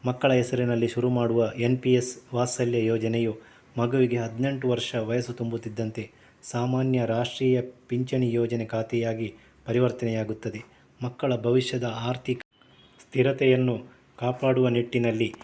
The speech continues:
ಈ ಯೋಜನೆಯು ನೆರವಾಗುತ್ತದೆ. ಮಕ್ಕಳು ಬೆಳೆದು ತನ್ನದೇ ಸಂಪಾದನೆಯನ್ನು ಹೊಂದುವವರೆಗೆ ಪಾಲಕರು, ಪೋಷಕರು ತಾವೇ ಹೂಡಿಕೆಯನ್ನು ಮುಂದುವರಿಸಬಹುದು. ಮಕ್ಕಳು ಪ್ರೌಢಾವಸ್ಥೆಗೆ ಬರುವಷ್ಟರಲ್ಲಿ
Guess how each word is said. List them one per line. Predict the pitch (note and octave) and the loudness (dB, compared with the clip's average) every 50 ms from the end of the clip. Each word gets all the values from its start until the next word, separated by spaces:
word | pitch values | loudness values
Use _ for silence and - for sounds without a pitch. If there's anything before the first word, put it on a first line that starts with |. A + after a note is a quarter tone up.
| - - - _ - | -20 -20 -20 _ -8
ಈ | B2 B2+ C3 B2 | -6 -2 2 4
ಯೋಜನೆಯು | B2+ B2+ B2+ A#2+ B2+ B2 A#2+ A#2+ A#2+ | 4 4 6 4 4 4 4 2 2
ನೆರವಾಗುತ್ತದೆ. | A2+ A2 A2+ A#2 A#2 A#2 A2+ A2 G#2+ - A2 G#2 G#2 A2 - - - - _ - B2+ | 2 2 2 2 2 2 2 0 -2 -4 -4 -6 -6 -8 -10 -14 -20 -20 _ -10 -10
ಮಕ್ಕಳು | B2 A#2+ - - C#3 B2+ B2+ | -10 -8 -4 0 0 0 2
ಬೆಳೆದು | A2+ A#2+ B2 C3 B2 A#2+ B2 | 2 2 2 2 2 2 0
ತನ್ನದೇ | A#2+ - B2 B2 C3 B2+ B2 B2 | 0 0 0 0 0 0 0 0
ಸಂಪಾದನೆಯನ್ನು | A2+ A#2+ A#2+ A#2+ B2 - B2+ B2 B2+ B2 B2 A#2 A#2 | -2 -2 -4 -4 -2 -2 0 0 0 0 -2 -2 -2
ಹೊಂದುವವರೆಗೆ | A2 A#2 B2 B2+ B2 B2 A#2+ A#2+ A#2 A#2 A#2 A2+ A#2+ A#2 B2 A2+ - - - - - - _ _ _ | -2 -2 -2 0 0 2 2 2 2 2 0 0 0 0 0 0 0 -4 -10 -20 -20 -20 _ _ _
ಪಾಲಕರು, | - B2 B2 B2+ C3 B2+ - B2 A#2+ A#2+ A#2 A#2 - - _ _ - | -2 0 2 2 2 2 0 0 0 0 -2 -4 -8 -16 _ _ -4
ಪೋಷಕರು | - C3 C3 - C3+ B2+ B2+ B2 A#2 A#2 | -2 -2 -2 0 -2 -2 -2 -2 -2 -4
ತಾವೇ | - - A#2+ B2 B2 C3 A#2+ | -2 -2 0 0 2 2 0
ಹೂಡಿಕೆಯನ್ನು | A2+ G#2+ A#2 B2 A#2+ B2 A#2+ - A#2+ A#2 A#2 | 0 0 -2 0 0 0 0 0 0 0 -2
ಮುಂದುವರಿಸಬಹುದು. | A2 A2 A2+ A#2 B2 A#2+ A#2 A2+ - A#2+ G#2+ A2+ A2 G#2+ G#2 G#2+ G#2 - _ - - - _ _ _ B2 | -2 -4 -2 -2 0 0 0 -2 -4 -6 -4 -4 -4 -4 -6 -8 -12 -16 _ -20 -20 -20 _ _ _ -6
ಮಕ್ಕಳು | A#2+ A#2+ - C#3 B2 A#2 | -6 -4 -2 0 0 0
ಪ್ರೌಢಾವಸ್ಥೆಗೆ | A#2 - B2 B2 C3 C3 C3 B2+ B2+ B2 B2+ - B2 A#2 | 0 0 -2 0 2 2 2 2 0 -2 -2 -4 -4 -2
ಬರುವಷ್ಟರಲ್ಲಿ | A2 A#2 A#2 A#2+ A#2+ A#2+ A#2+ - - A#2 A#2 A2+ A#2+ B2 A2+ A2+ | -2 0 0 0 0 0 -2 -2 -2 -2 0 0 0 0 -2 -4